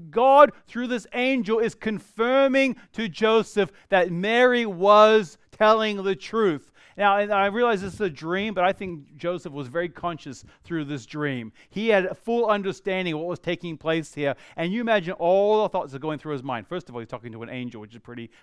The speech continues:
remarkable. You don't do that every day. And then secondly, everything that he had previously doubted and the uncertainty of his, of his circumstances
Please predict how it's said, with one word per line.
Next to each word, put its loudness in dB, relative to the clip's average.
remarkable. -6
You -8
don't -8
do -10
that 0
every -6
day. -10
And -2
then -2
secondly, 0
everything 2
that 0
he -2
had 2
previously -4
doubted 0
and -4
the -2
uncertainty -2
of 4
his, -4
of -2
his -4
circumstances -2